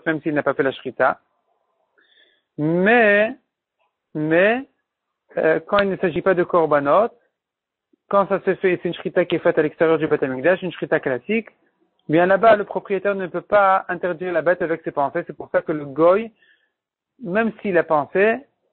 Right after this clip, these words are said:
c'est pas, ça interdit pas la bête. Le shochet, il, qui a fait, qui a fait la shrita pour un goy, eh bien, il sait que la bête, elle est kshera.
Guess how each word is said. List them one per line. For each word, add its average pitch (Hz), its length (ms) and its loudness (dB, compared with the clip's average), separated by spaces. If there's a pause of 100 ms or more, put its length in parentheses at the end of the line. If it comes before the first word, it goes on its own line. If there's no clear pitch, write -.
(500)
c'est - 140 -6
pas, 190 220 2
ça 185 100 -6
interdit 156 300 -4
pas 165 140 0
la 127 100 -2
bête. 175 260 2
Le 156 120 -4
shochet, 170 360 -4 (100)
il, 151 520 -6
qui 160 100 -2
a 143 40 0
fait, 165 160 -8
qui - 140 -2
a 156 40 2
fait 165 120 0
la 160 60 2
shrita 165 260 -2
pour 139 200 0
un 139 60 0
goy, 202 360 0
eh 156 120 -6
bien, 160 240 -4
il 160 140 -4
sait 165 140 0
que 180 100 -2
la 151 120 2
bête, 170 160 2
elle 156 100 2
est 143 60 0
kshera. 127 400 0